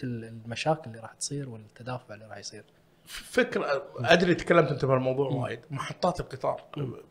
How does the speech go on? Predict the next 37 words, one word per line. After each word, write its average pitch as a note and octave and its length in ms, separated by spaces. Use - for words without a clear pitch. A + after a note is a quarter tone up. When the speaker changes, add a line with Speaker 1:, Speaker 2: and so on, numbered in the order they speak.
Speaker 2:
في G#3 260
ط-، D#3 460
تقدر F#3 240
تعطينا E3+ 360
مختصر C#3 340
حق C3 160
واحد D3 220
الحين E3+ 320
شاف D#3 200
البودكاست D#3 520
Speaker 1:
مم. B2+ 140
Speaker 2:
وما F3 240
عمره G#3+ 320
خ-، D#3 300
ب-، C3 180
م-، A#2 360
عنده C3+ 240
خلفية C3+ 300
بالموضوع، G#2 380
تقدر G3+ 260
تختصر - 420
له F3 100
الموضوع D#3 420
أو، C#3+ 280
أو C#3 100
تعطيه C#3+ 260
تب D#3 320
عن B2 240
الموضوع C3 360
Speaker 1:
حلو. C#3+ 180
Speaker 2:
هذا؟ A#2 100
Speaker 1:
محطات - 400
القطار D3 300
بشكل - 280
مبسط C#3+ 440
في - 60
اليابان C#3 380